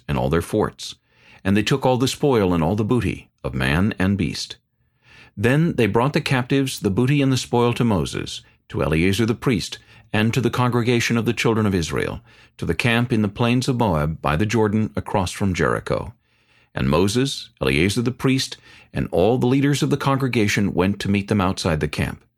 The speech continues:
But Moses was angry with the officers of the army, with the captains over thousands and captains over hundreds, who had come from the battle. And Moses said to them, "Have you kept all the women alive? Look, these women caused the children of Israel,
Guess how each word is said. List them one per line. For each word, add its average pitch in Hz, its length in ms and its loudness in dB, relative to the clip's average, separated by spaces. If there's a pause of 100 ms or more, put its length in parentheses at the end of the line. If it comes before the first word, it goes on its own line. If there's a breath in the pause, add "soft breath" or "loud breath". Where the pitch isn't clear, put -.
(680)
But 65 140 -2
Moses 143 460 2
was 123 220 0
angry 113 400 0
with 64 120 -2
the 80 100 0
officers 113 500 0
of 110 80 0
the 104 120 2
army, 92 460 0
with - 80 -8
the 90 60 -2
captains 85 560 -2
over 95 160 2
thousands 113 560 0
and 85 200 -4
captains 113 400 -2
over 117 200 0
hundreds, 92 480 -2 (320 loud breath)
who 110 100 0
had 107 140 0
come 120 260 0
from 107 180 0
the 107 60 2
battle. 104 400 -2 (500)
And 64 140 -6
Moses 92 340 2
said 120 200 0
to 95 60 0
them, 50 300 -6 (420)
"Have 87 140 -2
you 78 120 0
kept - 360 -4
all 104 140 2
the 98 60 2
women 95 280 2
alive? 85 600 0 (280)
Look, - 340 -4 (320 soft breath)
these 113 320 2
women 123 320 2
caused 113 340 0
the 104 80 2
children 123 360 0
of 107 80 0
Israel, 78 520 0